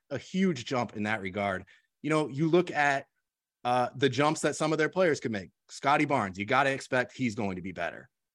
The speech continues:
right? Uh, you gotta expect that, uh, Gary Trent probably takes a little jump. You know, um, Van Vliet and Siakam are not old by any stretch of the imagination.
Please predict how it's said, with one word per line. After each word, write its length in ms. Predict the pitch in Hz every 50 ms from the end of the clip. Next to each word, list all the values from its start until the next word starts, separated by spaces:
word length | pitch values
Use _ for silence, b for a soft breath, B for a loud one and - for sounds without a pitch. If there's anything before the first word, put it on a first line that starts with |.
| _ _ -
right? 320 | 107 110 117 113 110 110 - _ _ _ _
Uh, 240 | - 117 104 110 104 98
you 100 | 113 120
gotta 280 | 123 139 127 131 139
expect 560 | 131 127 - - - 139 127 120 120 - - - _ _ - 117
that, 460 | 104 120 113 113 113 113 113 110 - - - - - _ _ -
uh, 80 | 127
Gary 320 | 107 92 135 135 135 139 135
Trent 300 | - - 156 131 101 -
probably 360 | - 120 104 101 104 107 98
takes 420 | - - 113 95 95 - - - - _ _
a 80 | - 107
little 240 | 107 110 104 101 98
jump. 360 | 90 104 101 95 95 90 - _
You 120 | - 120 117
know, 260 | 117 117 117 117 117 b b b b b _ -
um, 420 | 117 107 101 98 95 92 98 98 - _
Van 300 | 120 104 139 143 139 139
Vliet 240 | 110 127 143 143 139
and 80 | 123
Siakam 640 | 120 - - 127 123 127 131 127 - 117 104 101 92 90
are 140 | - 107 110
not 300 | 110 117 120 123 120 - _ _
old 400 | 117 127 123 120 113 107 98 95 - _ _ _ _ _ - 120
by 260 | - 123 120 123 123
any 280 | 120 - 127 127 127 120
stretch 360 | 101 - - 117 110 107 -
of 60 | 113
the 100 | 104 107
imagination. 840 | 104 101 104 98 101 101 98 101 98 95 98 92 - 101 87 90 87